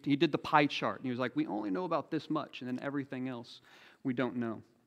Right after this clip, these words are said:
And then we talked about considering the lilies. Consider nature. Have y'all, have y'all done that since, uh, since Lance preached on that? Have you just looked outside?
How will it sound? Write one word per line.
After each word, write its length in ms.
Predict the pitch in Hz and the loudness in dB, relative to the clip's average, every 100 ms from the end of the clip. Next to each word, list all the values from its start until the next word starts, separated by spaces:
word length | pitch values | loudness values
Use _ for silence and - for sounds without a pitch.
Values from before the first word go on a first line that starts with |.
| _ _ _ _ _ _ _ _ _ - - - | _ _ _ _ _ _ _ _ _ -20 -20 0
And 60 | 151 | 4
then 80 | |
we 80 | 185 | 6
talked 300 | - 180 185 | 8 6 6
about 320 | 175 180 180 - - | 10 12 12 6 -2
considering 680 | 185 165 - 202 190 185 175 | 2 4 6 8 8 8 8
the 80 | 156 | 8
lilies. 760 | 131 135 139 104 95 - - - _ _ _ _ _ _ _ _ | 8 6 4 2 -2 -12 -16 -18 _ _ _ _ _ _ _ _
Consider 400 | 139 - 180 160 | 0 2 4 6
nature. 400 | 135 143 147 110 | 8 6 2 0
Have 120 | 120 | 2
y'all, 160 | 147 147 | 4 4
have 140 | 131 | 4
y'all 140 | 151 156 | 4 6
done 220 | 170 180 | 6 6
that 200 | 185 196 - - _ _ - | 4 2 -6 -20 _ _ -16
since, 600 | - 156 143 - - - - | -2 -2 -2 -10 -16 -20 -6
uh, 260 | 139 135 131 - - - | -2 -2 -4 -8 -18 -20
since 280 | - 143 131 | -6 -2 2
Lance 360 | 143 147 156 - _ - | 2 2 0 -12 _ -2
preached 260 | 160 151 | -2 0
on 140 | 156 147 | 0 2
that? 160 | 151 143 - _ _ - - - _ | 0 -4 -16 _ _ -20 -20 -20 _
Have 80 | 127 | -6
you 60 | 147 | -4
just 120 | 143 | -2
looked 240 | 127 131 | -2 2
outside? 540 | 151 135 - 135 143 | 2 2 0 0 2